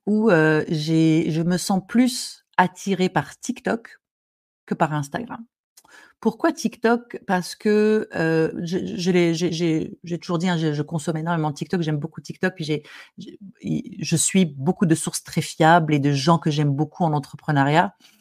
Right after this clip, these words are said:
Et, euh, je, je, j'ai envie de l'aborder de manière beaucoup plus sereine, un peu comme les stories, tu sais.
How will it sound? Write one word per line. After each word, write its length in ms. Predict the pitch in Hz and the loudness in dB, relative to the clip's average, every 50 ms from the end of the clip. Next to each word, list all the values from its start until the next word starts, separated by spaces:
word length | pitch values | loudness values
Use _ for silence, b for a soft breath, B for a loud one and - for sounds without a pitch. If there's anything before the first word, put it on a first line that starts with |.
| B B B B B B B - | B B B B B B B 2
Et, 240 | 165 160 156 156 151 | 4 6 6 8 6
euh, 440 | 147 147 147 143 143 143 147 - - - - - - - - _ _ _ _ _ _ _ _ _ _ - - _ _ _ _ _ _ | 6 4 2 2 0 0 -2 -2 -4 -6 -10 -20 -20 -20 -20 _ _ _ _ _ _ _ _ _ _ -20 -20 _ _ _ _ _ _
je, 840 | - 190 175 165 170 170 165 165 160 156 151 151 156 156 156 - - - - | -2 0 2 2 4 6 6 6 6 6 6 4 4 2 0 -2 -4 -4 -2
je, 360 | 180 156 170 175 175 180 180 - | 0 2 4 4 4 4 2 0
j'ai 200 | 165 147 185 170 | 2 4 6 6
envie 200 | 160 165 214 190 | 6 6 6 6
de 80 | 175 | 8
l'aborder 480 | 160 160 165 160 151 165 165 165 175 196 | 8 8 8 6 6 4 4 4 4 4
de 80 | 165 | 4
manière 300 | 160 156 156 156 160 143 | 4 2 2 2 2 0
beaucoup 220 | 151 165 170 - 196 | 0 -2 -2 -4 -6
plus 180 | - - 190 | -6 -4 -4
sereine, 340 | 180 - - 156 143 160 170 | -2 0 2 2 4 4 2
un 60 | 190 | 2
peu 140 | 190 - 320 | 2 2 2
comme 160 | - - 220 | 2 2 0
les 80 | 170 147 | 0 0
stories, 520 | 143 - - 143 139 143 151 160 151 147 147 - _ _ _ | -2 -2 -2 0 0 2 0 0 -2 -4 -8 -14 _ _ _
tu 80 | - | -14
sais. 240 | 147 - - 202 208 | -4 0 0 0 0